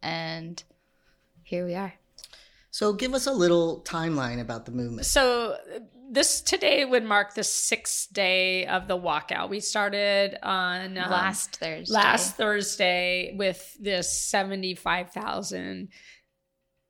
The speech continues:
Speaker 3: people march. And then Friday was a little com-,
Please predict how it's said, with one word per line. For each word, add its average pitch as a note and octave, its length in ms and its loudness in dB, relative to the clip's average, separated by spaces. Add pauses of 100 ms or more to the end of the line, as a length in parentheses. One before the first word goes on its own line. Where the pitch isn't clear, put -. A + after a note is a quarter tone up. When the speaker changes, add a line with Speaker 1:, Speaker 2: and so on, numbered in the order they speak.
(140)
Speaker 3:
people G#3+ 320 -2
march. G3+ 720 -4
And G3+ 160 -4
then F#3 140 -4
Friday A#3+ 340 6
was A3+ 160 2
a A3+ 60 4
little G3 220 2
com-, F#3+ 480 0